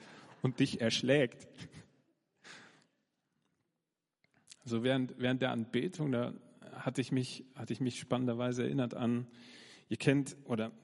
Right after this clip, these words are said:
diejenigen, die, ähm, die Bibel so ein bisschen schon gelesen haben oder bibelfester sind, um jetzt nicht,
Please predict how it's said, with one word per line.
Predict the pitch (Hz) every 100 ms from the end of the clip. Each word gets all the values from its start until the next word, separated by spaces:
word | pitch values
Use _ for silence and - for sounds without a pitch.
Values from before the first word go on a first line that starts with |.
| -
diejenigen, | 127 131 123 120
die, | 117 113 110 104 - - - - - - -
ähm, | 98 101 98
die | 107
Bibel | 127 165 131
so | 123
ein | 120
bisschen | 127 - 110 107 113 -
schon | - 143
gelesen | 139 131 147 143 131
haben | 127 123 127
oder | 123 113
bibelfester | 123 135 120 156 156 - 110
sind, | 117 120 - - - - - - _ _ -
um | 117
jetzt | 110 - 113
nicht, | 110 - -